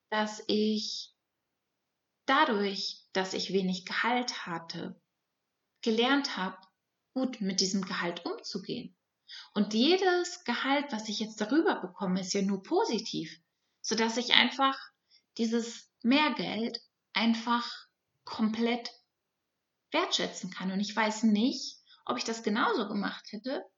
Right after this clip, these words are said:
oder machen könnte, wenn ich nicht die andere Erfahrung gemacht hätte, dass ich wirklich dafür sparen muss,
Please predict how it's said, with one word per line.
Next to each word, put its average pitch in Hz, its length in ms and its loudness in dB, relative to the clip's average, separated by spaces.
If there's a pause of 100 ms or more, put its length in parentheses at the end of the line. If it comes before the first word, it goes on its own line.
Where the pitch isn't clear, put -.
(1500)
oder 226 180 4
machen 214 360 0
könnte, 302 460 -2
wenn 196 140 -2
ich 190 120 -6
nicht 196 180 -4
die - 60 -6
andere 381 300 4
Erfahrung - 840 -6 (140)
gemacht 175 460 -8
hätte, 175 220 -12 (500)
dass 214 220 -4
ich - 500 -2 (320)
wirklich 220 420 4
dafür - 340 -4
sparen 254 680 4
muss, 165 480 -8